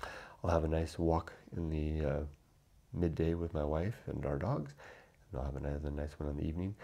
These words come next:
Uh, and then a swim, uh, ab-, after I finish my work, a swim in the ocean.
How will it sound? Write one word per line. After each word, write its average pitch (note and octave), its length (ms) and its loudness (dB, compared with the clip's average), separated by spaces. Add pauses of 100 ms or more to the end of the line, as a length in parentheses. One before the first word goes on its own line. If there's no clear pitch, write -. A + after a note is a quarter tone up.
(340)
Uh, - 100 -2
and C#2+ 120 0
then D2 80 0
a C#2+ 80 -2
swim, D#2+ 560 2
uh, D2 280 0 (220)
ab-, D2+ 300 -2 (220)
after - 260 -4
I - 20 -6
finish D#2+ 280 -6
my D#2 80 0
work, E2+ 220 0
a - 60 -6
swim E2 300 -2
in D2 80 -2
the D2+ 80 -2
ocean. E2+ 400 -4